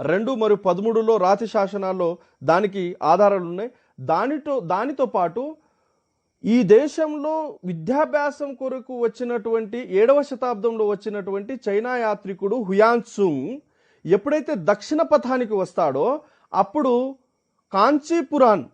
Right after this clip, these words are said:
కాంచీపురం రాజధానిని చేసుకున్నటువంటి పల్లవులు పరిపాలిస్తున్నారు. అతను అక్కడ మహామల్లపురం విశ్వవిద్యాలయం వెళ్ళడం జరుగుతుంది. అది గతంలో చెప్పాను, మహామల్లపురంలో పదివేల మంది స్టూడెంట్స్ పరిపాలించే,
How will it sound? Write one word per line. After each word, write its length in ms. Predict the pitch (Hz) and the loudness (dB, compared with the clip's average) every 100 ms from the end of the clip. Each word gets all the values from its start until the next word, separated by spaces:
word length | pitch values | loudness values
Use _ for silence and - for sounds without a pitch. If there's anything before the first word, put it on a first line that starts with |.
| _ _ - | _ _ -4
కాంచీపురం 840 | 190 262 269 302 247 269 277 277 | 0 0 -2 -8 -8 2 2 2
రాజధానిని 720 | 226 220 233 240 262 277 277 277 254 | 2 2 2 -2 -2 -2 -4 -6 -6
చేసుకున్నటువంటి 840 | 254 - 254 254 247 240 226 247 | -6 -8 -8 -8 -4 -4 -4 -10
పల్లవులు 480 | - 202 233 285 277 | -4 0 2 2 2
పరిపాలిస్తున్నారు. 960 | 226 202 196 160 143 147 135 156 285 _ _ - | 2 2 0 -2 -4 -8 -6 -4 -4 _ _ -2
అతను 540 | - 311 285 220 269 285 _ _ _ - | 2 4 4 4 0 -8 _ _ _ -10
అక్కడ 220 | 202 269 | 0 2
మహామల్లపురం 960 | 226 190 208 320 311 311 294 277 262 233 | 2 -2 0 0 2 2 0 0 -2 -2
విశ్వవిద్యాలయం 720 | 214 285 277 214 254 240 220 | -6 -4 -4 0 2 2 0
వెళ్ళడం 340 | 202 196 196 | 0 0 0
జరుగుతుంది. 600 | 175 160 147 151 156 262 _ _ - | -2 -4 -4 -6 -4 -6 _ _ 0
అది 160 | 185 | 2
గతంలో 380 | 185 196 294 294 | 4 4 4 4
చెప్పాను, 400 | 240 247 247 226 | 0 0 0 -2
మహామల్లపురంలో 920 | 208 208 240 233 226 196 214 202 202 | -4 -4 -2 -2 -2 -2 -2 -2 -4
పదివేల 440 | 202 180 196 190 | -4 -2 0 0
మంది 220 | 175 175 175 | -2 -4 -8
స్టూడెంట్స్ 640 | - 247 269 311 277 233 | -8 -4 -2 -2 -4 -2
పరిపాలించే, 800 | 247 220 214 202 196 196 180 185 | 0 0 0 0 -2 -4 -4 -4